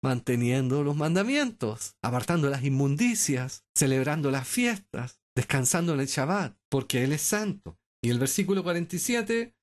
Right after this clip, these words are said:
para distinguir entre el inmundo y entre el limpio, entre el animal, el comestible,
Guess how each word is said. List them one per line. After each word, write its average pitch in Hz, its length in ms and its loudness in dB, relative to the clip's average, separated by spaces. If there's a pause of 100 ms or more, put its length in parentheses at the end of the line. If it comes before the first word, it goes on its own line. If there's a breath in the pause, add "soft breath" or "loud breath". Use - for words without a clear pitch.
(120)
para 139 200 0
distinguir 147 560 0
entre 147 340 0
el 127 120 0
inmundo 202 600 0
y 139 140 0
entre 143 240 -2
el 120 100 0
limpio, 143 540 0
entre 127 240 0
el 117 100 0
animal, 117 520 2
el 123 180 -2
comestible, 247 960 0